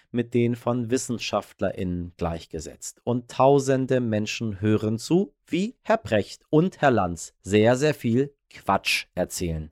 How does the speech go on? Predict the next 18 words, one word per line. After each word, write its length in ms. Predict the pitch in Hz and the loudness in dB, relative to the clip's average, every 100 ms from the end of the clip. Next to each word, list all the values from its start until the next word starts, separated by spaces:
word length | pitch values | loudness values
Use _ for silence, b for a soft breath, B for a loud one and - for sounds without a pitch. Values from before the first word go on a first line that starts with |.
| B B B B B B B | B B B B B B B
Und 160 | - 123 | -2 0
diese 180 | 156 202 | 2 4
Menschen, 560 | 185 123 - 117 127 | 4 4 2 0 0
die 140 | 120 117 | 0 0
dem 180 | 120 110 | 0 0
zuhören, 680 | - 135 143 147 147 147 156 | 2 4 4 4 2 -2 -4
sind 500 | 113 113 127 - - - | -2 0 0 -6 -18 -2
verunsichert. 760 | 143 113 87 82 87 - _ _ - | 0 2 -2 -8 -12 -18 _ _ 2
Klar, 340 | 131 85 - | 2 2 -2
kann 140 | - 127 | -2 0
ich 120 | 139 | 0
verstehen, 480 | 139 - 151 214 240 | 0 2 2 2 -2
sind 300 | 117 139 139 | 2 2 4
ja 100 | 127 | 4
Leute, 560 | 117 123 165 190 196 - | 6 6 4 2 0 0
zu 160 | - 120 | -4 -2
denen 280 | 117 110 | 0 0
viele 420 | - - 226 233 | -2 -2 4 4